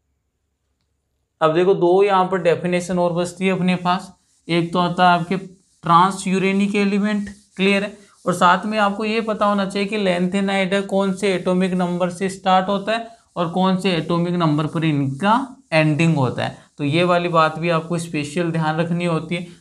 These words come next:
तो सबसे पहले अपन बात कर लेते हैं lengthenide की, और उसके बाद में अपन बात करेंगे actinide की। यानी कौन सा एलिमेंट तो स्टार्टिंग एलिमेंट है और कौन सा क्या आपका एंडिंग एलिमेंट है। तो आइए सबसे पहले देखते हैं अपन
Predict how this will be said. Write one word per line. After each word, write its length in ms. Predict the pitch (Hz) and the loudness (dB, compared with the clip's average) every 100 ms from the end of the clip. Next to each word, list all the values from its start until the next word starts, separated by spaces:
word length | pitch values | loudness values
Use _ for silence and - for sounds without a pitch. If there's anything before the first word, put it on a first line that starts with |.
| - | -8
तो 60 | |
सबसे 280 | 165 175 165 | -2 0 0
पहले 220 | 175 180 | 0 2
अपन 180 | 170 180 | 2 0
बात 260 | 160 147 147 | 2 2 0
कर 120 | 175 | -2
लेते 280 | 165 165 170 | 0 0 0
हैं 60 | 175 | 0
lengthenide 580 | 156 160 190 202 202 196 | 0 0 0 2 0 0
की, 120 | 220 | -2
और 200 | 151 147 | -2 -4
उसके 240 | 143 160 | -4 -4
बाद 180 | 147 139 | 0 0
में 120 | 147 | 0
अपन 180 | 143 147 | -4 -2
बात 260 | 131 123 123 | 2 2 0
करेंगे 380 | 120 127 139 131 | -4 -2 -2 -2
actinide 1000 | - - 165 220 285 - 143 110 110 117 | -4 -6 -4 -2 -4 -6 -4 0 0 -2
की। 120 | 117 | -6
यानी 500 | 117 - _ 170 170 | -8 -14 _ -6 -2
कौन 280 | 170 175 175 | 2 2 0
सा 120 | 190 | 0
एलिमेंट 440 | 175 156 160 165 165 | 0 0 -2 -2 0
तो 100 | 180 | -2
स्टार्टिंग 580 | 180 165 139 135 165 165 | -2 0 0 0 -2 -2
एलिमेंट 500 | 165 165 165 160 165 | 0 0 -2 -2 -2
है 60 | |
और 120 | 160 156 | -4 -4
कौन 240 | 151 143 | -6 -6
सा 180 | 143 165 | -4 -4
क्या 220 | 165 165 | -2 0
आपका 280 | 151 135 208 254 - _ - | 0 2 2 2 -4 _ -4
एंडिंग 500 | 151 131 131 175 233 | -2 0 0 0 0
एलिमेंट 840 | 311 320 - 143 127 127 123 120 | -2 -4 -8 -4 -2 0 0 -2
है। 100 | 135 | -2
तो 80 | 135 | 0
आइए 200 | 135 147 | 2 2
सबसे 280 | 160 147 - | -2 -4 -4
पहले 220 | 156 156 156 | -4 -4 -2
देखते 320 | 156 156 180 | -4 -4 -6
हैं 80 | 165 | -6
अपन 140 | 165 | -6